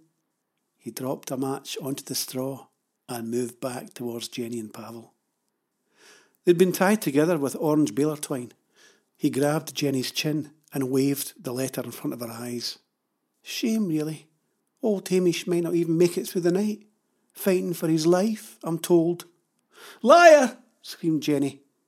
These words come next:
pulling away from his dirty fingers. Pavel tried to kick Sandy, but Sandy skipped over Pavel's swinging leg and slapped his face. Pavel slumped against the rails of the auction mart,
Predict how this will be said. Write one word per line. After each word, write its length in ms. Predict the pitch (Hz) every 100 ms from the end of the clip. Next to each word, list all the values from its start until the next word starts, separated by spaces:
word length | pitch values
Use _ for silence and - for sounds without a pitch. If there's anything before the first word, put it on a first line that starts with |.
| _ _ _
pulling 200 | 151 139
away 140 | 127
from 140 | 135 131
his 100 | -
dirty 320 | 151 139 135
fingers. 480 | - 139 143 135 - _ _ _ _ _ _ _ -
Pavel 260 | 160 151
tried 240 | - 135 117
to 80 | -
kick 280 | - 147
Sandy, 440 | - 135 123 120 - _ _ _ -
but 80 | 214
Sandy 340 | - 135 135
skipped 440 | - - 151 -
over 160 | 143 123
Pavel's 440 | - 131 127 120
swinging 380 | - - 127 131
leg 340 | 117 113 123 120
and 140 | 101
slapped 400 | - - 139 -
his 140 | 120
face. 480 | - 117 117 - - _ _ _ _ _ _ _ _ _ _ _
Pavel 300 | 139 123 120
slumped 400 | - 123 127 -
against 320 | 120 120 117
the 80 | 117
rails 400 | 120 127 120 120
of 100 | 107
the 80 | 113
auction 340 | - - 131
mart, 360 | 123 113 -